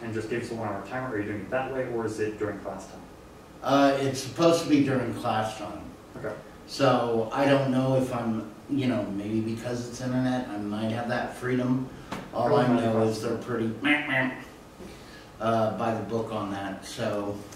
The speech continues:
Speaker 1: A sociology professor was just like, "We're giving you four days.
Speaker 2: <laughs>
Speaker 1: Like, pick one you want."
Speaker 2: Uh, that would be wonderful. But the good thing is, is that you get, uh,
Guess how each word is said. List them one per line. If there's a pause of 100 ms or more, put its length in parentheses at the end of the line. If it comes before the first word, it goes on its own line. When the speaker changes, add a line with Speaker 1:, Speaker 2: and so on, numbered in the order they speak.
(560)
Speaker 1:
A
sociology
professor
was
just
like, (240)
"We're
giving
you
four
days. (260)
Speaker 2:
<laughs>
Speaker 1:
Like,
pick
one
you
want." (640)
Speaker 2:
Uh, (140)
that
would
be
wonderful. (120)
But
the
good
thing
is,
is
that
you
get,
uh,